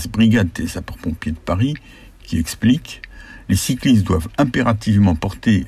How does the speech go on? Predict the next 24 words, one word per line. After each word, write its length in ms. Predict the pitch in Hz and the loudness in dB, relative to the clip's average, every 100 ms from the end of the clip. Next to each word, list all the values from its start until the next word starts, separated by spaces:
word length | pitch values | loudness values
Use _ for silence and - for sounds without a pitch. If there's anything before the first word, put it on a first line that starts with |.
| - | -6
les 200 | 85 95 | -4 -2
équipements 360 | 104 98 107 | -2 2 4
de 80 | 92 | 2
protection 500 | 80 95 90 - 92 | 2 0 -2 -4 -2
individuelle, 680 | 90 90 85 82 95 117 139 - - - - | 0 2 0 0 2 2 0 -6 -20 -20 -10
à 80 | |
commencer 640 | 101 226 202 87 - - - - | -4 2 2 2 0 -2 -2 -6
par 140 | 90 | -4
le 80 | 90 | -4
casque 420 | 82 135 147 - | -2 -4 -4 -6
et 60 | - | -6
la 80 | - | -6
chasuble 540 | - 92 110 117 80 | -2 2 4 4 2
fluo. » 400 | - 95 85 73 - - - - - - - - - - - - | -2 0 0 -2 -12 -20 -20 -20 -20 -20 -20 -20 -20 -20 -20 -6
Que 120 | - | 2
viennent 580 | 208 156 135 113 92 87 | 4 4 4 4 4 4
donc 200 | 117 123 | 4 4
faire 340 | 104 - 90 | 2 -2 -2
dans 140 | 76 101 | 0 0
ce 140 | - | 0
commentaire 680 | 101 101 90 110 117 202 175 | 0 2 2 2 2 -2 -2
ces 180 | - 87 | -2 -2
deux 280 | 87 139 104 | 2 2 2
équipements, 520 | - 87 95 127 | 0 0 2 2